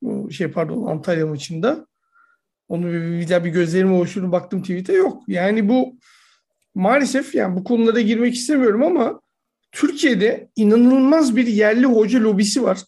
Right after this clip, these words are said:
Basın mensuplarının da dahil olmak üzere bunun içinde.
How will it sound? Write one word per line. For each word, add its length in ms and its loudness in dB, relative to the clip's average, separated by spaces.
Basın 340 0
mensuplarının 800 2
da 140 4
dahil 280 4
olmak 360 2
üzere 380 -2
bunun 160 -8
içinde. 580 -8